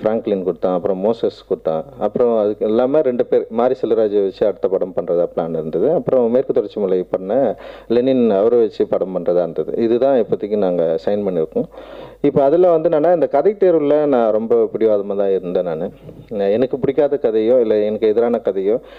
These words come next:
இல்ல வந்து இந்த, என்ன சொல்றது, ஒரு political incorrectness உள்ள ஒரு கதையோ என்னுடைய திரைப்படங்கள்ல, அதாவது என்னுடைய ப்ரொடக்ஷன்ல இருந்து போகக்கூடாது அப்படின்னு நான் நினைக்கிறேன்.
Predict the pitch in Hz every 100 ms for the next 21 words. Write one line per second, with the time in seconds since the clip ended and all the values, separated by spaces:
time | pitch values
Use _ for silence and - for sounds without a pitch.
0 | - - 127 135 147 135 120 107 131 139
1 | 113 104 104 98 92 104 - 101 95 95
2 | 95 151 156 - 151 127 120 117 113 120
3 | - 107 110 107 104 98 101 110 110 95
4 | 98 95 113 113 110 104 95 92 90 -
5 | 98 110 117 117 127 113 113 - 123 110
6 | 107 107 104 104 101 92 87 92 - 95
7 | 98 95 101 95 90 90 175 101